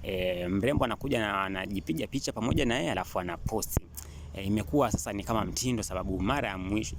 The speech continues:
mara ya kwanza tuliona ile ya Paula, ile ya Paula ikaenda, ikaenda mpaka watu waka-, wakasahau. Akaja, kukaja nyingine,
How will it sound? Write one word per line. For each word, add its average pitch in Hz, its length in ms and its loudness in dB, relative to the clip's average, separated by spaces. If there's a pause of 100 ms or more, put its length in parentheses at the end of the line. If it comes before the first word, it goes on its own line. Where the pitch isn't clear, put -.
(280)
mara 139 260 2
ya 104 100 2
kwanza 143 420 -2
tuliona 107 380 0
ile 107 140 0
ya 101 60 0
Paula, 101 720 0
ile 101 140 -2
ya 92 80 -2
Paula 98 340 0
ikaenda, 101 800 2 (600)
ikaenda 113 520 2
mpaka 98 340 -2
watu 98 240 0
waka-, 87 340 -2
wakasahau. 92 760 -2
Akaja, 117 480 0
kukaja 123 460 0
nyingine, 117 540 2